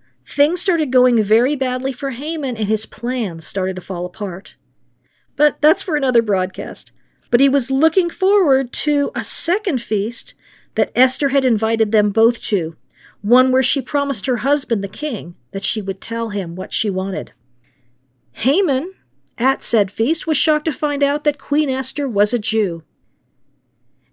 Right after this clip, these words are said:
and that her uncle Mordecai had saved the life of the king before he ever came to court.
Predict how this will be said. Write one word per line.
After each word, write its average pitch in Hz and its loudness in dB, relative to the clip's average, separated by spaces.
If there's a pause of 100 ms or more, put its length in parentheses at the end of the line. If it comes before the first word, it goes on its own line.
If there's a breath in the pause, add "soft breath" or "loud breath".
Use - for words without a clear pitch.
and 226 4
that 262 4
her 277 6
uncle 269 4
Mordecai 240 2
had 196 -4
saved 240 2
the 254 2
life 220 2
of 214 -2
the 220 2
king 233 0
before 214 2
he 214 -10
ever 208 -2
came 190 -6
to 190 -10
court. - -8